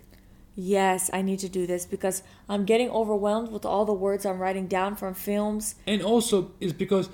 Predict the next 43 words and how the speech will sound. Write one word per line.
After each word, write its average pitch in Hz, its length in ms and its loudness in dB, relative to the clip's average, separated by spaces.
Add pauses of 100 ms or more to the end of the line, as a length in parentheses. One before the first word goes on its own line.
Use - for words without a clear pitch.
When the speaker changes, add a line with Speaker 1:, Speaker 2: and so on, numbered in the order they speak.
(160)
Speaker 2:
you 175 240 0 (160)
add 165 280 0
all 180 140 6
these 175 180 6
new 160 140 0
words, 175 440 0
you 123 120 2
know 156 460 4
of 151 320 0
them, 214 340 0 (300)
but 117 80 6
when 135 120 8
you 139 100 2
speak, 151 360 -2
you 127 80 0
don't 127 180 0
know 131 160 2
them 120 140 6
like 104 200 -2
this. 156 220 6
Speaker 1:
Exactly. 180 600 -4
Speaker 2:
And 107 100 -2
so 123 120 -2
you're 110 60 0
kind 113 180 0
of 107 200 -6
getting 104 220 -4
stuck. - 360 -18 (180)
So. - 160 -16
Speaker 1:
Just 254 160 -4
like 226 180 0
fresh. 196 400 -2
I 180 100 -2
already 220 200 2
forgot 196 400 -2
it, - 20 -8
and 170 100 -6
I 180 60 -4
said 190 180 -4
it 185 140 -8
ten 240 160 -4
times 120 340 4
today. 90 220 -2